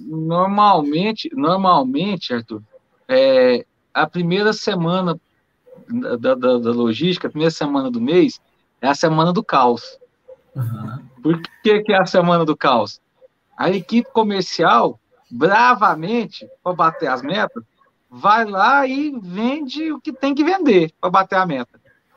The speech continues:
Speaker 1: Vendeu, vendeu, vendeu, vendeu, vendeu, vendeu, vendeu. E aí, muitas das vezes, a logística não vai conseguir entregar no dia seguinte, como é o normal, como é o natural de entregar no atacado distribuidor. Eu vendo num dia
Speaker 2: Aham.
Speaker 1: pra entregar no outro.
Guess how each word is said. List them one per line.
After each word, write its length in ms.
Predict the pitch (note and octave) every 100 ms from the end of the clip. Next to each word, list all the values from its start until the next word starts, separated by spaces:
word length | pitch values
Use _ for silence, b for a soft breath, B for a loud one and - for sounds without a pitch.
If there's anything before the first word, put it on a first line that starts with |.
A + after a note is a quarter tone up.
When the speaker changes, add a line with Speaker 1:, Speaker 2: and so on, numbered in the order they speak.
| - _ _ - -
Speaker 1:
Vendeu, 600 | F#3+ B3+ A#3+ G3 D4+ D#4
vendeu, 360 | D4 C#4+ D4+
vendeu, 340 | C#4+ C#4+ C#4+ D4+
vendeu, 280 | C#4+ C#4 D4
vendeu, 300 | C#4+ C#4+ D4+
vendeu, 300 | D4 C#4+ D4+
vendeu. 360 | D4 C4+ D#4 - _ _ _ _ -
E 120 | B3
aí, 360 | C#4 C4+ D4+ - _ _ _
muitas 540 | - B3+ E4 E4+ C#4+ A#3+
das 280 | F3 F3+ E3
vezes, 440 | F3+ A3+ D#4 - _ -
a 100 | F#3+
logística 560 | A3+ A3+ F#3+ A#3+ - D#4
não 220 | C4 D#4+
vai 120 | E4
conseguir 420 | - D#4 D#4 A#3
entregar 540 | C4+ C#4+ C4 G#3 G3+ C4
no 140 | D4+
dia 180 | B3 D4+
seguinte, 400 | D4 C4+ C#4+ C#4
como 240 | - C4+
é 60 | B3
o 80 | B3+
normal, 520 | C4+ D4+ C4 A3+ A3+
como 220 | G#3 F3+
é 60 | F3
o 100 | A#3+
natural 640 | A3+ A#3+ - D#4+ A#3 G#3+
de 140 | F3+ E3+
entregar 420 | E3 D#3+ D3+ D3
no 100 | D3
atacado 380 | C#3 C#3 C#3 B2+
distribuidor. 360 | - C3+ B2
Eu 100 | A#2+
vendo 220 | A#2+ F#3 G#3+
num 120 | B3+
dia 160 | - D4+
Speaker 2:
Aham. 60 |
Speaker 1:
pra 80 | D#4
entregar 260 | D#4 E4 D4+
no 100 | D4+
outro. 220 | A3 -